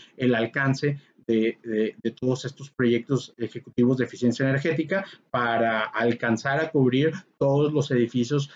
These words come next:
identificados como, como área de oportunidad.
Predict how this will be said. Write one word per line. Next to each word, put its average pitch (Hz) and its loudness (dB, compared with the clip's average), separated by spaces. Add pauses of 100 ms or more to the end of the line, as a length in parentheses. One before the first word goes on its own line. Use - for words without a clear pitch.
(220)
identificados 131 2
como, 117 -2
como 110 4
área 110 2
de 113 2
oportunidad. 147 2